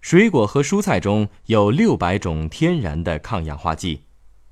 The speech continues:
我们吃再多水果和蔬菜都不过分。第二类是茶，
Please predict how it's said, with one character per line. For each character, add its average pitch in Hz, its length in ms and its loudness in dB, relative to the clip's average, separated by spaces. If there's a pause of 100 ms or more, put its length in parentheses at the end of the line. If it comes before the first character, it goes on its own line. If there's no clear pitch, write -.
(480)
我 113 100 2
们 117 140 4
吃 139 260 2
再 139 300 2
多 110 180 2
水 104 320 -2
果 85 160 -4
和 87 140 -10
蔬 110 200 -4
菜 92 260 -4
都 82 180 -6
不 76 100 -12
过 80 160 -6
分。 85 260 -6 (920)
第 185 140 4
二 160 200 2
类 85 380 -2
是 - 240 -8
茶， 82 460 -4